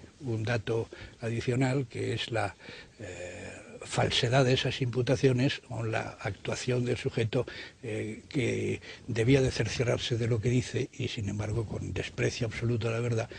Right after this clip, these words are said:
pues hace esas manifestaciones pensando que podían ser perfectamente falsas. Es decir, en la injuria es, hay un ataque al honor, en la falsedad se añade, en la calumnia se añade un componente falsario de falsedad, de mendacidad,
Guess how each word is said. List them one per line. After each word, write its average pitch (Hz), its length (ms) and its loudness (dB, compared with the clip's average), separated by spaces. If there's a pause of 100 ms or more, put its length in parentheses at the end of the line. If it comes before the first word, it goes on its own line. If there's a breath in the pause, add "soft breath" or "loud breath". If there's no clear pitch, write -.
(260 loud breath)
pues - 220 -8
hace 113 200 0
esas 98 180 0
manifestaciones 110 880 -2 (160 loud breath)
pensando 107 420 0
que 107 120 -2
podían 104 320 0
ser 104 140 -2
perfectamente 101 680 -4
falsas. - 360 -12 (300 loud breath)
Es - 60 -16
decir, 123 160 2
en 123 80 4
la 123 80 4
injuria 143 380 6
es, - 180 -4
hay 135 140 4
un 135 80 4
ataque 131 320 4
al 139 80 6
honor, 143 260 4 (380 loud breath)
en 113 100 0
la 113 80 0
falsedad 131 560 4
se - 160 -2
añade, 120 320 4
en 113 220 2
la 107 140 0
calumnia 123 440 4
se - 120 -2
añade 113 260 2
un 113 80 2
componente 110 500 0
falsario 107 540 0
de 101 80 -2
falsedad, 113 500 -2
de 110 120 -2
mendacidad, 107 580 -2